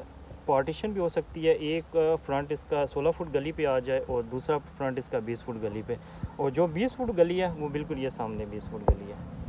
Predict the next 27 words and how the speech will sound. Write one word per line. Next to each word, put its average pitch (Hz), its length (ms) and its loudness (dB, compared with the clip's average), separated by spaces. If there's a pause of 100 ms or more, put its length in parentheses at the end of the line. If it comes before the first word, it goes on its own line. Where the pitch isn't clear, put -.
(760)
और 123 100 0
बिल्कुल - 280 2
सामने 131 320 0
ये 123 180 -2
main 120 220 -2
road 123 240 0
है, 117 140 -2
बगा 110 220 2
road, 135 220 0
जो 123 120 0
कि 131 140 -2
आगे, 120 220 0
अ, - 40 -6 (180)
राइट 120 480 2
कैंट 151 220 0
की 185 60 0
तरफ 170 220 6
जा 139 200 6
रहा 135 140 2
है 131 60 -8 (340)
और 120 160 6
left 127 260 4
side 135 300 2
आगे, 135 400 2
अ, 147 80 2 (880)
नौग्रां 127 760 0 (320)
और 113 200 2